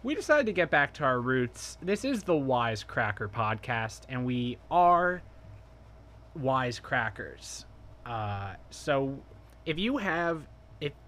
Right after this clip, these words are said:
you have any questions and you want the Wisecrackers to,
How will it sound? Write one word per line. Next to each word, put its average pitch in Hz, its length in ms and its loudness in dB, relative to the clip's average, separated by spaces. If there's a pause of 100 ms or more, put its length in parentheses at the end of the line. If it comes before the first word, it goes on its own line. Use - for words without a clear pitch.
you 262 140 -2
have 330 100 0
any 320 160 0
questions - 960 -2
and 143 120 -4
you 143 140 0
want 143 260 -2
the 170 80 -2
Wisecrackers 131 960 -4
to, 107 360 -2